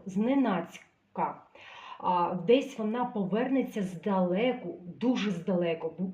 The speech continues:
ну, в буквальному сенсі її привезуть.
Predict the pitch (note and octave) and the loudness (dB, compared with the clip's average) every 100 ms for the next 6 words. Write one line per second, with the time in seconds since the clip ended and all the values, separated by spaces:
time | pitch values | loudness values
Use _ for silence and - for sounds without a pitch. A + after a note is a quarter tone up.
0 | F#3+ G#3+ F#3 - E3+ G3+ A3 G#3+ F#3+ G3 | -4 -2 -2 -4 -6 -2 0 2 0 -2
1 | G#3+ G#3+ - G3 F3 F#3 F#3 G#3+ F#3 G3 | -4 -4 -4 -4 0 2 2 0 0 0
2 | F#3 E3 F#3+ F#3 - - | 0 -2 0 0 -2 -16